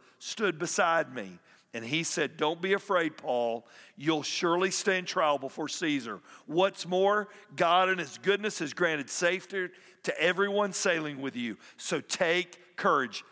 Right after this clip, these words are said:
Ti-, time out real quick. You know the irony of that? I guarantee you ninety-five percent of the people on that ship did not believe in the God that Paul believed in, but people will believe in lots of stuff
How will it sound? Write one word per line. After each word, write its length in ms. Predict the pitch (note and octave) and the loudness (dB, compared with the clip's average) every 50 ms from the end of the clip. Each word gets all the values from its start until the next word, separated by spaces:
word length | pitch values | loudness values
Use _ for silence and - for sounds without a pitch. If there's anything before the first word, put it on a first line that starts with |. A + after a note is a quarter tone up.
| _ _ _ | _ _ _
Ti-, 100 | - F3 C#3+ - _ _ | 0 0 0 -2 _ _
time 200 | - E3+ D3 C3+ | -2 -2 0 0
out 160 | A#2 G#2+ - | -2 -4 -4
real 100 | C3+ C#3+ | -6 -6
quick. 200 | C#3 - D3+ - - - - _ | -2 -2 -2 -2 -4 -16 -14 _
You 100 | D#3 E3+ | -2 0
know 80 | F3+ | 0
the 120 | E3+ F3 D3+ | 0 2 0
irony 280 | C#3+ D#3+ E3+ F3 F#3 F#3+ | 2 0 0 0 0 -2
of 100 | F#3+ F3+ | 2 2
that? 280 | G3 G3 F#3 E3+ - _ _ _ _ _ _ | 2 2 2 -2 -4 _ _ _ _ _ _
I 100 | - E3 | 0 0
guarantee 480 | F3+ D#3 C#3+ F3+ F3+ F3 E3 D#3 F3+ F#3 | 0 0 -2 -2 0 -2 -2 -2 -2 0
you 100 | E3 D3 | 0 0
ninety-five 500 | C#3 C#3+ D3+ E3 E3 D3+ - F#3+ E3 D3+ | 0 0 -2 -2 -2 -4 -4 -4 -4 -4
percent 200 | - - - E3+ | -6 -8 -8 -8
of 60 | D3+ | -8
the 60 | C3+ | -6
people 260 | A#2 D3 D#3 D3+ C#3+ C#3+ | -2 -2 -2 -2 -2 -6
on 80 | C3+ | -4
that 140 | C3+ C#3 B2 | -4 -4 -4
ship 260 | - - E3 D3 - | -2 -2 -2 -2 -2
did 100 | B2+ C3 | -4 -2
not 200 | B2+ C#3+ D3 C#3+ | -2 -2 -2 0
believe 340 | - C#3+ C#3+ C#3+ D3+ D3+ C3+ | -4 -4 -2 0 0 0 0
in 100 | C3+ A#2+ | -2 -8
the 80 | A#2+ A#2+ | -8 -2
God 300 | A#2 C#3+ C#3 C3 B2+ A2 | 0 2 2 2 2 -2
that 100 | - _ | -12 _
Paul 220 | - C#3 C3 C3 | -2 0 0 0
believed 340 | A#2 B2 A#2 A2+ A#2 A2 B2 | -2 -4 -4 -4 -4 -2 -4
in, 180 | B2 A#2 A2 - - - - _ | -4 -4 -6 -10 -16 -20 -6 _
but 160 | E3+ C#3+ - | -2 -2 -2
people 320 | - D#3+ E3+ D#3+ - F#3+ | -4 -6 -6 -2 0 0
will 80 | F3 D#3+ | 0 0
believe 320 | C#3+ D3+ D#3 D3 D3+ D3+ | 0 0 0 0 0 0
in 100 | D3 C#3+ | 0 0
lots 300 | C3+ C#3+ D#3 D#3+ D#3 - | 2 2 2 2 0 -2
of 80 | - B2 | -6 -6
stuff 520 | - - - C#3+ A2 F#2+ D#2 - - - | -6 0 0 0 0 0 -6 -10 -16 -20